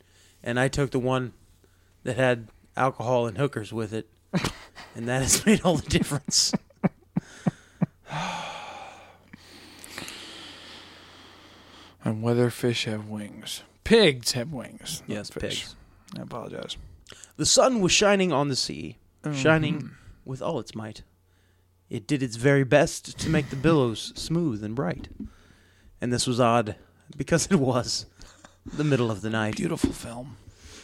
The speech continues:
Speaker 1: Uh, Alice in Wonderland. We were watching clips from, well, rather, Addison was playing clips from Alice in Wonderland
Speaker 2: Yeah.
Speaker 1: earlier. Specifically
Speaker 2: Uh, just stone sober, by the way.
Speaker 1: Yes, yes. This was before the drinking.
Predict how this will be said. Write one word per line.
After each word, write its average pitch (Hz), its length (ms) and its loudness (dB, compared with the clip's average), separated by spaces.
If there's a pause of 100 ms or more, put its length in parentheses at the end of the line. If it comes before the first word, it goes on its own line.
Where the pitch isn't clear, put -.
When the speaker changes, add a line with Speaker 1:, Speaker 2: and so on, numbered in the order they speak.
(180)
Speaker 1:
Uh, 151 220 6
Alice 196 260 8
in 185 60 0
Wonderland. 143 380 2
We 208 80 2
were 269 80 2
watching 175 280 6
clips - 240 2
from, 135 100 -2 (200)
well, 139 260 4
rather, 131 360 0 (220)
Addison 139 340 4
was 117 120 -4
playing 135 280 0
clips 139 240 -2
from - 140 -12
Alice 117 280 -4
in 120 80 -8
Wonderland 110 460 -2
Speaker 2:
Yeah. - 80 -2
Speaker 1:
earlier. 131 420 6 (880)
Specifically 190 800 2
Speaker 2:
Uh, 262 60 -2
just 233 220 4 (220)
stone 269 380 6
sober, 214 320 10
by 131 160 2
the 117 80 -4
way. 113 200 -10
Speaker 1:
Yes, 151 380 -2
yes. 131 320 -4
This 147 200 0
was 170 100 2
before 175 260 8
the 269 100 6
drinking. 202 360 4